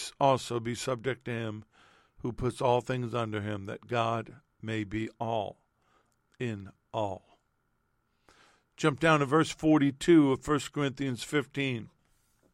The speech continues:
So also this is the resurrection of the dead.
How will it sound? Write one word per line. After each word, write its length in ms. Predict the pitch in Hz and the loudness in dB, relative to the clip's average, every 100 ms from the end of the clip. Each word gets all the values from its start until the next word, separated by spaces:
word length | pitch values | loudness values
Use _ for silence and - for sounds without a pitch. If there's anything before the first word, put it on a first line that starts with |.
| _ _ _ _ _ _ | _ _ _ _ _ _
So 300 | - - 190 | -8 2 6
also 640 | 185 190 170 - 160 156 151 - | 10 10 8 6 6 6 2 0
this 300 | 143 170 165 | 4 4 4
is 180 | 160 | 2
the 100 | 131 | 4
resurrection 840 | 156 160 156 147 156 165 160 - 143 | 6 8 8 6 6 6 2 -4 0
of 140 | 127 | 0
the 80 | 120 | 0
dead. 340 | 120 131 123 | 2 2 0